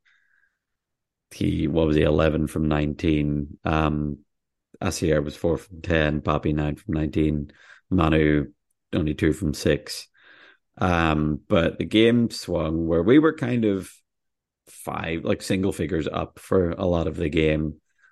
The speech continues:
and they brought it back to tied, if not up. Um, yeah, they were up two at one point. Um, I think,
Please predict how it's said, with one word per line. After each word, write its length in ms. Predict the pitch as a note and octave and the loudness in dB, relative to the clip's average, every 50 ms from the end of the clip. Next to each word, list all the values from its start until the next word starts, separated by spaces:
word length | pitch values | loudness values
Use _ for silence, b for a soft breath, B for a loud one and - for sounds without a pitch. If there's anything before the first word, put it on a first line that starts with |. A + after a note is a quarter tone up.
| b - | b -4
and 100 | - G2+ | 0 2
they 100 | F2+ E2 | 2 2
brought 220 | D2 - E2 D#2+ | 4 4 4 4
it 120 | E2 - - | 2 2 0
back 240 | - E2 D#2 - _ | -2 -2 -2 -4 _
to 240 | - - E2+ D#2 D2 - _ _ | -4 -2 -2 -2 -2 -6 _ _
tied, 400 | - - E2 D2+ D2+ D2 D2+ D2 | -6 -2 0 0 2 2 2 0
if 180 | E2 - - - | 0 -4 -4 -4
not 260 | F2+ D#2 D2 D2 - - _ _ _ _ _ _ | -4 -2 -2 -2 -6 -8 _ _ _ _ _ _
up. 300 | G#2 F#2+ - - _ - - _ _ b b b b b b _ _ _ - - | -2 -2 -2 -6 _ -20 -20 _ _ b b b b b b _ _ _ -6 -4
Um, 760 | G2+ F2+ E2 E2 D#2 D#2 D#2 D2+ D2+ D2+ D2+ D2 D2 D2+ D2 _ _ _ _ _ _ _ _ _ _ _ _ _ _ _ _ _ _ _ _ _ _ _ _ | -2 0 0 0 0 0 0 0 0 -2 -2 -4 -6 -8 -12 _ _ _ _ _ _ _ _ _ _ _ _ _ _ _ _ _ _ _ _ _ _ _ _
yeah, 160 | - G#2 G2+ | 0 2 4
they 80 | F2 E2 | 4 4
were 140 | D#2+ D#2+ D#2 | 4 4 2
up 160 | D#2 - _ _ _ | 0 -4 _ _ _
two 300 | - - F2 E2+ F2 G2 | -8 -4 -2 0 0 0
at 80 | - - | 0 0
one 140 | A#2 B2+ B2 | 0 -2 0
point. 240 | B2+ D#3 D4+ G4 - - B B B B B B _ _ _ | 0 0 -2 -2 -4 -12 B B B B B B _ _ _
Um, 840 | G2+ G2+ F2+ F2+ F2 E2+ E2+ E2+ E2 E2 E2 E2+ E2 D#2 D2 C#2 C2 - _ _ _ _ _ _ _ _ _ _ _ _ _ | 0 2 2 4 4 4 2 2 0 0 -2 -2 -2 -4 -6 -10 -12 -16 _ _ _ _ _ _ _ _ _ _ _ _ _
I 60 | - F#2 | -12 -6
think, 400 | - - F#2+ G2 G2+ - - | -2 -2 0 0 -2 -4 -6